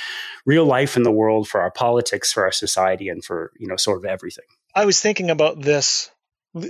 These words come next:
Speaker 2: leading up to our conversation, and it is such a difficult question to answer. Um, but I guess the only way to do it is to dive in the middle and see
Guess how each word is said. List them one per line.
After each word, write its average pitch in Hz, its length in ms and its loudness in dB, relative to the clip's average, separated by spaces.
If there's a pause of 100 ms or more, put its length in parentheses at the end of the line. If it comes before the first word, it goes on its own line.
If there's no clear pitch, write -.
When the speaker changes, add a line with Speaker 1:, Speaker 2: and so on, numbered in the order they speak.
(140)
Speaker 2:
leading 170 340 2
up 147 180 0
to 156 140 0
our 131 120 0
conversation, 131 920 -2 (300)
and 160 160 0
it 190 180 2
is - 460 2 (260)
such 190 380 0
a 170 60 0
difficult 165 400 -2
question 143 340 -2
to 147 100 -6
answer. 123 480 -8 (840)
Um, 135 480 0 (260)
but 160 200 0
I 160 80 2
guess - 420 2 (160)
the 175 140 2
only 180 160 2
way 151 420 2
to 151 100 -6
do 151 140 2
it 131 200 2 (240)
is 131 600 -2 (760)
to 147 120 -2
dive 143 340 0
in 143 80 -4
the 143 80 -2
middle 147 300 0
and 131 120 -8
see 139 540 -2